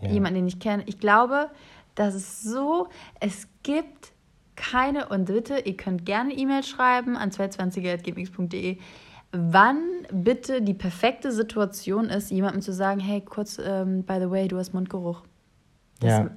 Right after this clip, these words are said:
Speaker 2: das ist so, jetzt wirklich auf alles bezogen. Ich finde, das ist so, oh, unangenehm. Oh mein Gott, ich weiß auch nicht, warum mich das so, irgendwie, man trägt das einfach so mit sich.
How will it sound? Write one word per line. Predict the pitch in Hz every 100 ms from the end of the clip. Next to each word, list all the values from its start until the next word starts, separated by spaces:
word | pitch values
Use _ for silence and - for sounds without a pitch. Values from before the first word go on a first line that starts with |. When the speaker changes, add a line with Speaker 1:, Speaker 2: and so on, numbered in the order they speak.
| -
Speaker 2:
das | 196 180
ist | 180 -
so, | 226 247 269 294 320 - - -
jetzt | 208 220 214
wirklich | 226 214 -
auf | 170 -
alles | 196 202 190
bezogen. | - 170 - 170 170 170 - - -
Ich | 202 -
finde, | - 220 208
das | 190 190
ist | - - -
so, | 240 254 269 277 254 - _ _
oh, | 190 208 196 - - -
unangenehm. | - 277 285 277 233 208 202 196 196 202 233 254 294 - - _ _ _ _ _
Oh | 226
mein | 214 202 185 175
Gott, | 180 220 220 220
ich | - 190
weiß | 214 214
auch | 208 208
nicht, | 214
warum | 202 214
mich | 226 214
das | 202 196
so, | 196 185 185 180 - _ _ _ _ _ _ _ _ - - -
irgendwie, | 214 226 240 247 240 240 -
man | 220 220
trägt | - 262 262
das | 233 -
einfach | 196 190 208
so | 208
mit | 208 233 -
sich. | 170 175 -